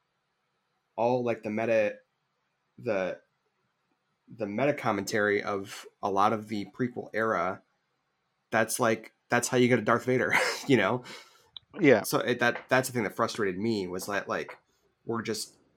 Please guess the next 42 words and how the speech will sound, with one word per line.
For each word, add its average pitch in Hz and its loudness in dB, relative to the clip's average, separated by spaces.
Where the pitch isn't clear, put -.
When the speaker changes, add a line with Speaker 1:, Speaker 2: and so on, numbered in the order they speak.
Speaker 1:
depicting 135 0
him 101 -6
jumping 110 0
right 101 0
back 107 -4
into 107 -4
the 95 -10
same 98 -4
stupid - -8
shit - -4
that 90 -4
got 101 4
us 104 -4
all 104 -6
into 113 -2
this 90 -6
mess. 95 -4
And 104 -10
that 135 6
is 101 -2
a 95 -10
thing 101 -4
that 87 -6
makes 101 -6
me 98 -10
feel 92 -8
more 104 -2
like 98 -2
he 98 -6
is 110 -6
gonna 101 -6
fail 101 -4
than 90 -8
it 113 -6
is, 92 -6
oh, 95 0
he 98 -4
made 110 -2
the 120 2
wrong 110 4
mo-, 104 -2
choice 98 -2